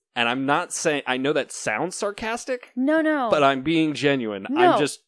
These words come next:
Speaker 1: pretty sure that's how that works.
Speaker 2: No, that
Speaker 1: Um,
Speaker 2: their firing pin goes off and then it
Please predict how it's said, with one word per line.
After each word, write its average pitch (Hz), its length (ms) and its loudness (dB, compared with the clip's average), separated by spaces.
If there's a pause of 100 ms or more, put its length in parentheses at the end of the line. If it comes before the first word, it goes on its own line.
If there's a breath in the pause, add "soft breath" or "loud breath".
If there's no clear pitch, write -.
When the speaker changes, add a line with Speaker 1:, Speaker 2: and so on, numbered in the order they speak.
(160)
Speaker 1:
pretty 143 540 -4
sure 110 300 -2
that's 98 200 -4
how 92 140 -2
that 87 180 -12
works. 90 340 -16
Speaker 2:
No, 277 120 2
that 247 240 6
Speaker 1:
Um, 208 300 -8
Speaker 2:
their 220 160 -2
firing 247 360 -2
pin 220 200 -8
goes 196 240 -6
off 175 420 -4
and 190 160 -14
then 175 140 -12
it 165 240 -10